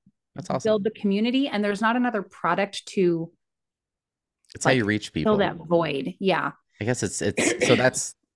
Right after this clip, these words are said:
Speaker 1: that's, like, the first part. The second part is, um, there's this guy. He's a, I don't know what he is, realtor, realtor, trainer, something. Do I say his name? Don't say his name. I don't know.
Speaker 2: <laughs>
Speaker 1: I'm gonna say his name.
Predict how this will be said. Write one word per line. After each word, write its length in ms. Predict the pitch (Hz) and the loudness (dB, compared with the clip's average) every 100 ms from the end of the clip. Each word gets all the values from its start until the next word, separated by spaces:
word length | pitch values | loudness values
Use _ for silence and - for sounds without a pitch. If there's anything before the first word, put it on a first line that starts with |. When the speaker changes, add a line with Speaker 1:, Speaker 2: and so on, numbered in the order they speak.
| - | -6
Speaker 1:
that's, 200 | 120 - | -4 0
like, 180 | 104 - | -2 -2
the 80 | |
first 340 | 95 98 92 - | -2 -2 -2 0
part. 220 | 87 - | 0 0
The 60 | 113 | 2
second 320 | 165 - 113 | 2 2 0
part 260 | 101 95 | 2 2
is, 380 | - 92 87 - _ _ _ _ _ - | 2 2 0 -6 _ _ _ _ _ -4
um, 500 | 98 92 90 90 - - | 0 2 0 -2 -6 -2
there's 180 | 127 | 0
this 140 | 131 - | 0 2
guy. 380 | 67 58 85 - _ _ _ _ _ _ _ - | 0 0 -6 -12 _ _ _ _ _ _ _ -4
He's 340 | 104 92 - - | -2 -2 -6 -8
a, 140 | 90 - | -10 -6
I 100 | - | -2
don't 100 | 85 | 2
know 80 | 80 | 2
what 120 | 73 | 0
he 80 | 65 | -2
is, 220 | 76 - - | -6 -8 -4
realtor, 520 | 80 85 85 85 85 | 0 0 0 0 -2
realtor, 500 | 80 82 85 85 - _ | 0 0 0 -4 -8 _
trainer, 500 | - 90 82 87 85 82 | -6 -2 0 0 -2 -4
something. 480 | - 87 85 82 80 _ _ _ _ _ _ _ _ _ - | -4 -4 -4 -8 -12 _ _ _ _ _ _ _ _ _ -10
Do 100 | - | -4
I 60 | 85 | -2
say 180 | - 120 | 0 0
his 200 | 104 92 | 0 -2
name? 340 | 87 87 85 90 | -2 -2 -4 -4
Don't 180 | 87 | -6
say 100 | - | -6
his 160 | 82 - | -10 -10
name. 340 | 73 73 73 - - | -8 -8 -10 -8 -6
I 100 | 90 | -4
don't 140 | 78 | -4
know. 220 | 76 78 - _ _ _ _ _ _ | -6 -12 -18 _ _ _ _ _ _
Speaker 2:
<laughs> 180 | 311 - | -12 -2
Speaker 1:
I'm 80 | 135 | 0
gonna 80 | 85 | 2
say 200 | - 78 | 0 -2
his 160 | - | -4
name. 300 | 80 80 92 | -6 -6 -8